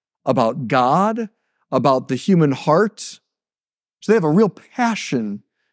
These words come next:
to hear what he's all about. Nowadays, generous number, generous number of those who identify as Catholics, generous number, twenty percent go to Mass on Sundays.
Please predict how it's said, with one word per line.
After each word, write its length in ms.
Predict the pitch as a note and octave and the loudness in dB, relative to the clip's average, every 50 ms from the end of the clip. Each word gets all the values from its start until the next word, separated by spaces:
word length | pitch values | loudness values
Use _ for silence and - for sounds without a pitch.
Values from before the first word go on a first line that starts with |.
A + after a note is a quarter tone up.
| _ - | _ -4
to 120 | - F#3 | 0 0
hear 280 | E3 - - A#3+ G#3+ F#3+ | 0 2 4 4 6 6
what 260 | E3 D#3+ E3+ E3+ D3 | 6 4 2 0 0
he's 220 | - F3+ F3 D3 C#3+ | 0 -2 -2 0 2
all 220 | D3 C3+ C3 C3 | 2 2 2 0
about. 480 | B2 B2+ F3 F#3 D3+ A2 G2+ - _ _ _ _ _ _ _ _ _ _ _ _ _ _ _ _ | 0 0 0 0 0 0 -2 -6 _ _ _ _ _ _ _ _ _ _ _ _ _ _ _ _
Nowadays, 880 | - C#3+ D3+ D#3+ F3 G3+ A3 G3+ B3 B3+ C#4 D4+ D4 C4+ - - - _ _ _ _ _ _ _ _ _ _ _ _ _ _ _ _ - | -2 2 2 4 4 4 2 2 2 2 0 -2 -6 -8 -10 -14 -16 _ _ _ _ _ _ _ _ _ _ _ _ _ _ _ _ -8
generous 600 | C#3+ C3+ C3+ C3 A3+ A#3+ A3+ G3 E3+ D#3 - - | -4 -2 2 2 4 4 4 4 2 2 2 0
number, 420 | D3+ C3+ A#2+ A2+ F#2+ G2+ F#2 F#2 - _ _ _ _ _ _ - | 0 2 2 2 0 -4 -6 -10 -12 _ _ _ _ _ _ -12
generous 640 | B2+ B2 A#2+ C3+ G#3+ A#3 G#3+ F#3 D#3+ C#3+ C3 - - | -10 -6 0 2 2 4 4 4 2 0 0 0 -2
number 480 | C#3 B2+ B2+ A#2+ B2 B2 B2+ B2+ - _ _ _ _ _ _ _ _ _ _ _ - | -2 0 0 0 0 0 -2 -4 -6 _ _ _ _ _ _ _ _ _ _ _ 2
of 380 | G3 A3 C#4 C4+ B3+ C4+ A3 G3+ | 4 4 4 4 2 4 4 6
those 340 | A#3+ A3+ A#3 A#3+ A3+ F3+ | 6 6 6 4 2 2
who 140 | - A3 G3+ | 2 4 4
identify 720 | G3 F3+ E3 C#3 F#3+ F#3 F#3+ E3+ F#3+ E3 - F3 D#3+ D3+ D3 | 4 4 4 2 2 2 2 0 -2 0 2 2 4 4 4
as 180 | C#3 B2+ - | 2 0 -2
Catholics, 760 | - - F3 D#3 D3+ D3+ - D#3 C#3+ C3+ - - - - - _ _ _ _ _ _ _ _ _ _ _ _ _ - | -2 0 2 2 2 2 0 -2 -2 -2 -4 -10 -18 -18 -20 _ _ _ _ _ _ _ _ _ _ _ _ _ -4
generous 400 | G#2+ C3+ D3 E3 D#3 C#3 - - | 0 2 4 4 4 4 2 0
number, 400 | C3 A#2 A2+ A#2 A#2 B2 - _ _ _ _ _ _ _ | -2 0 0 0 0 -2 -4 _ _ _ _ _ _ _
twenty 260 | - - G3 F#3+ F#3 | -2 2 4 4 4
percent 440 | - - E3+ - - E3+ C#3+ C3 B2 | 4 4 2 2 2 2 0 2 2
go 100 | C#3 C3+ | 2 2
to 80 | C3 B2+ | 4 4
Mass 260 | B2+ B2 B2 - - | 4 2 2 0 -2
on 60 | A2 | -6
Sundays. 500 | - - A2 F#2+ F2+ F2+ - - - | -4 -4 -4 -4 -6 -8 -12 -18 -20